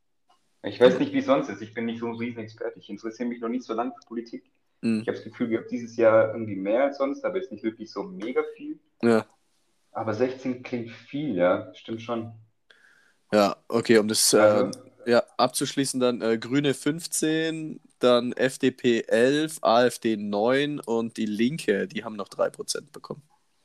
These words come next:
Speaker 1: Okay, gut, die Linke hätte ich als nächstes genannt.
Speaker 2: Ja.
Speaker 1: Und viel mehr wäre mir auch nicht mehr eingefallen.
Speaker 2: Ja, es gibt ja, es gibt ja so ganz viele kleine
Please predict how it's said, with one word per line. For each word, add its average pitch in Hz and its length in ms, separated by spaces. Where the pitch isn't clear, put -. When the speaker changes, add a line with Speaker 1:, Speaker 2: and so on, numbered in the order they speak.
Speaker 1:
Okay, - 340
gut, 107 140
die 110 60
Linke 117 240
hätte 110 120
ich 110 80
als 95 200
nächstes - 260
genannt. 90 300
Speaker 2:
Ja. 110 180
Speaker 1:
Und - 100
viel 123 320
mehr 113 240
wäre 107 100
mir 107 160
auch 101 40
nicht - 180
mehr - 80
eingefallen. - 480
Speaker 2:
Ja, 117 320
es 127 100
gibt - 160
ja, 110 160
es 104 80
gibt - 160
ja 110 100
so 104 120
ganz - 240
viele 104 260
kleine 92 800